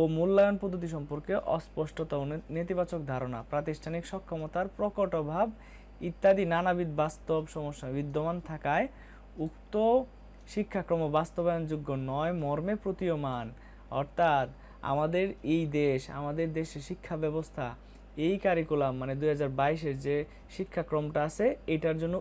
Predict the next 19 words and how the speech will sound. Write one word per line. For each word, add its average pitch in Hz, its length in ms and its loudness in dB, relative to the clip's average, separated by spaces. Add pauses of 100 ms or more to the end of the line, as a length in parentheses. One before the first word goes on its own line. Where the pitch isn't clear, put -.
উপযোগী 214 360 0
না। 143 160 0 (480)
এটার 170 260 4
প্রেক্ষিতে 190 520 0 (440)
এটা 151 200 2 (120)
বাস্তব, 170 360 0
আহ, 143 220 -4
মানে 139 360 -2 (280)
শিক্ষকগণ 147 640 0
যারা 135 280 0 (240)
এটা 135 260 -4
মাঠ 143 220 -2 (100)
পর্যায়ে 151 320 0
কাজ 151 220 -2
করেছেন 135 460 -6
বা 131 220 -4 (320)
অভিজ্ঞতার 160 600 2
সম্মুখীন 185 440 -6
হয়েছেন, 143 420 -4